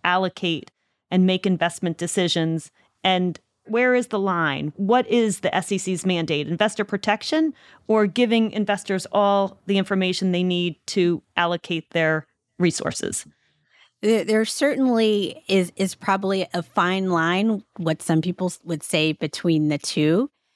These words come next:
Speaker 2: And I guess some people would probably argue that investor protection is allowing them to have choice.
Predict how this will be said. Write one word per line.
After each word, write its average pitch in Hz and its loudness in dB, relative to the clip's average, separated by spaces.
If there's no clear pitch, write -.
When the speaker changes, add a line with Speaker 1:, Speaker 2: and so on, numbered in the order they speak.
Speaker 2:
And 185 0
I - -6
guess 214 0
some 226 0
people 247 -4
would 208 -2
probably 208 0
argue 190 -2
that 170 0
investor 180 0
protection 175 0
is 302 2
allowing 180 2
them 165 2
to - -2
have 160 -2
choice. - -4